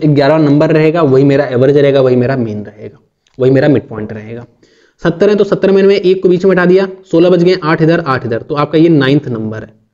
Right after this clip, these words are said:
क्योंकि आठ इधर है, आठ इधर है तो ये ninth number ही तो है। यहाँ पे अगर तेरह है तो मैंने तेरह को एक बैठा दिया बीच में,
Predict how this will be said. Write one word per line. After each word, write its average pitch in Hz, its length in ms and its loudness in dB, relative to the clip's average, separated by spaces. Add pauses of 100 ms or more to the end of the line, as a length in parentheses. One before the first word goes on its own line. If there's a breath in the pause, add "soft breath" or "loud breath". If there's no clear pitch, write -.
(220)
क्योंकि 156 300 0
आठ 160 340 -2
इधर 143 240 2
है, 131 420 -2
आठ 143 240 -4
इधर 135 140 2
है 156 80 0
तो 156 60 0
ये 151 60 2
ninth 147 260 0
number 151 240 2
ही 170 60 4
तो 180 120 -6
है। 139 140 -10 (720)
यहाँ 160 160 0
पे 202 60 2
अगर 202 160 2
तेरह 185 260 2
है 190 60 0
तो 190 80 0
मैंने 190 160 4
तेरह 175 320 0
को 190 360 0
एक 170 160 2
बैठा 170 160 0
दिया 170 160 2
बीच 165 180 2
में, 190 100 2